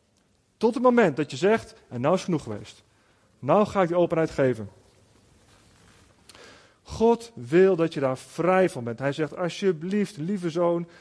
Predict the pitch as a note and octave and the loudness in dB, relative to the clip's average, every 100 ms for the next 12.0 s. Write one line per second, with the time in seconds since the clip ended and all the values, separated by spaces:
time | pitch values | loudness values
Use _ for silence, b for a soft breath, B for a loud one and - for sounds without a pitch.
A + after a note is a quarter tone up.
0 | B B C#3 A3 G#3+ F3 F#3 - D3+ D3+ | B B -2 0 0 2 2 2 -4 -6
1 | - b b _ _ - F#3 F#3 F#3 - | -8 b b _ _ 2 4 4 -2 -10
2 | - D#3+ - D#3+ D3+ D3+ D#3 C#3+ C3+ C3 | -6 -6 -6 -4 -2 2 0 0 0 0
3 | C3+ - b b b b b b b b | -2 -6 b b b b b b b b
4 | _ _ _ _ _ _ C3+ - B2+ - | _ _ _ _ _ _ -10 -10 -14 2
5 | F#3+ G3+ F3 D3+ - C#3 D#3 D#3 A#2+ A2 | 6 6 4 -2 -2 2 4 4 2 -4
6 | - _ _ _ _ _ _ _ - A3+ | -16 _ _ _ _ _ _ _ -2 0
7 | B3 - G#3 G#3+ G#3+ B B B C3 B2 | 0 2 4 4 2 B B B -12 -2
8 | F3 F#3 F#3 E3+ - F#3+ F#3+ E3 G#3+ - | 0 2 0 -4 -2 -2 0 0 -2 -2
9 | A3 B3 - _ _ _ _ _ _ _ | -2 -2 -6 _ _ _ _ _ _ _
10 | _ _ _ _ _ _ B2+ - D3+ C#3+ | _ _ _ _ _ _ -12 -4 -2 -2
11 | C3 - _ _ - D#3+ G3 G#3+ A3+ A#3 | -6 -12 _ _ -6 2 4 4 2 -2